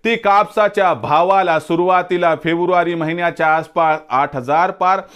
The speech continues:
आणि त्यानंतर मार्च, एप्रिल किंवा मे महिन्यात जर साडेआठ हजार किंवा नऊ हजारापर्यंत घेऊन आली तर मला वाटते अजिबात आश्चर्य वाटायला नको. कारण यावर्षी देशातील बाजारात कापसाच्या भावात भविष्यात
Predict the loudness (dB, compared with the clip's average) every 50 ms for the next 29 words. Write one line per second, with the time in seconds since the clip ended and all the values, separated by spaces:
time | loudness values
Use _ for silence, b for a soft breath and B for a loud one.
0 | B B B 2 2 2 2 0 0 2 4 6 6 8 6 6 4 6 4 6
1 | 6 8 8 8 8 6 6 2 0 2 2 2 2 0 0 0 0 0 0 2
2 | 4 6 6 4 4 4 4 6 6 6 6 6 4 4 4 4 4 4 4 2
3 | -2 -20 -20 _ -12 -4 -2 0 0 -2 -2 -2 0 2 2 2 2 2 0 -2
4 | -2 -2 -2 0 0 0 -2 -4 -8 -6 -2 -2 -2 -2 -2 -4 -6 -4 -2 -2
5 | -2 -2 -2 -4 -4 -2 -2 -2 -2 -2 -2 -2 -2 -2 -2 -4 -4 -6 -8 -8
6 | -8 -8 -10 -8 -6 -6 -6 -6 -4 -4 -4 -2 -2 -2 -2 -4 B B B B
7 | B -8 -6 -6 -6 -6 -6 -6 -4 -4 -4 -2 -4 -6 -8 -8 -8 -8 -8 -8
8 | -10 -10 -8 -8 -8 -8 -8 -10 -12 -12 -12 _ -12 -10 -8 -8 -8 -8 -10 -8
9 | -8 -8 -8 -8 -8 -12 -14 -16 -16 -14 -14 -14 -14 -14 -18 -20 -20 _ _ _
10 | _ _ _ _ _ _ _ _ _ -20 -20 -12 -6 -4 -2 -2 -4 -4 -8 -12
11 | b b b b b b b -6 -4 -2 0 0 0 0 0 -2 -4 -4 -6 -10
12 | -8 -8 -6 -6 -6 -8 -10 -12 -8 -6 -6 -6 -6 -8 -8 -8 -8 -6 -8 -8
13 | -8 -8 -6 -4 -4 -4 -4 -6 -6 -8 -8 -8 -10 -10 -8 -8 -8 -8 -8 -10
14 | -10 -10 -10 -8 -8 -6 -6 -6 -8 -8 -8 -6 -4 -4 -6 -6 -8 -10 -10 -8
15 | -8 -10 -12 -10 -8 -8 -8